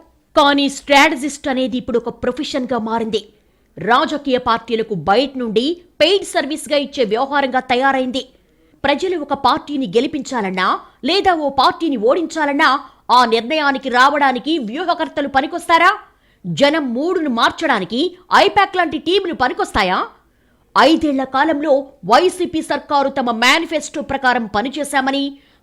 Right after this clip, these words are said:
తొంభై ఎనిమిది శాతం పైగా పూర్తి చేశామని చెప్పుకుంది. కానీ ఈ పథకాలు, మేనిఫెస్టోలను జనం పట్టించుకోలేదు. వాటిని మించిందేదో ప్రజల్లో అసంతృప్తికి కారణమైంది.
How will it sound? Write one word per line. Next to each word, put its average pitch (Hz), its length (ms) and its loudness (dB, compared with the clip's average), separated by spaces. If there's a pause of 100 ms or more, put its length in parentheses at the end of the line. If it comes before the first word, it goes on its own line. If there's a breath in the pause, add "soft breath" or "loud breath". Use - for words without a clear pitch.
(120 soft breath)
తొంభై 349 300 2
ఎనిమిది 320 220 -6
శాతం 294 260 -4
పైగా 285 300 0
పూర్తి 320 500 -6
చేశామని 269 340 -4
చెప్పుకుంది. 196 640 -8 (560)
కానీ 262 280 2
ఈ 254 180 -4
పథకాలు, 254 800 0
మేనిఫెస్టోలను 285 920 -2
జనం 302 300 -4
పట్టించుకోలేదు. 339 920 -4 (400)
వాటిని 285 480 2
మించిందేదో 285 840 -2
ప్రజల్లో 285 560 0
అసంతృప్తికి 349 680 -2
కారణమైంది. 381 760 0